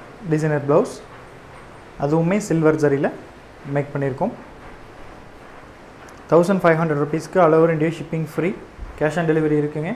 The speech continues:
International ஷிப்மெண்ட்டும் இருக்கு. Damage ஏதாவதோட இருக்கு அப்படின்னா நீங்க return பண்ற ஆப்ஷனும் இருக்குங்க.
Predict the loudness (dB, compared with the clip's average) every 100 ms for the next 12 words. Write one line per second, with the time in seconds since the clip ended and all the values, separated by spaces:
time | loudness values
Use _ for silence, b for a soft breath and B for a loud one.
0 | -10 -18 -20 -20 -20 -16 -12 -4 -4 -4
1 | -6 -6 -4 -4 -2 -2 -2 -2 -4 -14
2 | -20 -20 -20 -20 -20 -18 -14 -14 -10 -10
3 | -10 -16 -20 -4 0 2 2 4 6 6
4 | 6 6 6 2 -6 -18 -18 -20 -20 -8
5 | -4 -2 4 4 4 2 0 0 0 0
6 | -2 2 4 2 0 0 0 -2 -2